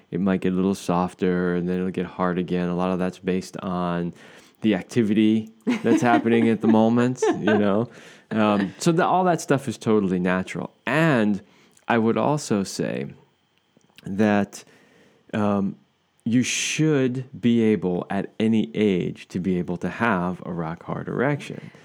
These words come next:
Speaker 1: And
Speaker 2: Thank
Speaker 1: so
Speaker 2: you for saying that, Kevin.
Speaker 1: Yeah, so, I mean, a cock of steel is absolutely possible.
Speaker 2: Mm-hmm.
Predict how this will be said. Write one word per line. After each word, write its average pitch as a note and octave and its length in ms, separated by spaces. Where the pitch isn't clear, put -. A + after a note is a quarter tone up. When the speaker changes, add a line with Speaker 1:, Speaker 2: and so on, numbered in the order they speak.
Speaker 1:
And A#3 120
Speaker 2:
Thank G#3 140
Speaker 1:
so B3 180
Speaker 2:
you F#3+ 80
for F3 160
saying G3+ 340
that, D#3+ 240
Kevin. C#3+ 480
Speaker 1:
Yeah, G#3+ 160
so, E3+ 180
I D3+ 60
mean, E3 180
a D#3+ 60
cock F#3 320
of C#3 120
steel C#3+ 600
is A#2+ 200
absolutely A#2 760
possible. - 800
Speaker 2:
Mm-hmm. F#3+ 840